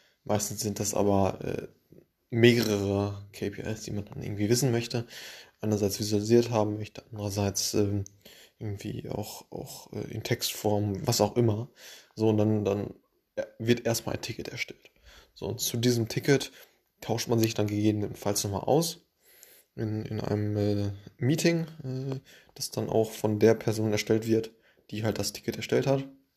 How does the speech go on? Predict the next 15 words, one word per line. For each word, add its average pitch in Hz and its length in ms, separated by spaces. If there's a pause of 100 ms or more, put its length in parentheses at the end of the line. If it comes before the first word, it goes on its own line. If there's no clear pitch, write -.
(640)
Hm, 120 260 (280)
ähm, 107 560 (800)
ne, 117 260
kann 120 240
irgendwie 107 400
das 101 180
Marketing-Team 120 680
sein 123 400 (460)
oder - 440 (140)
eine 113 160
Person 127 360
aus 101 140
dem 113 100
Marketing 131 560
möchte, 127 520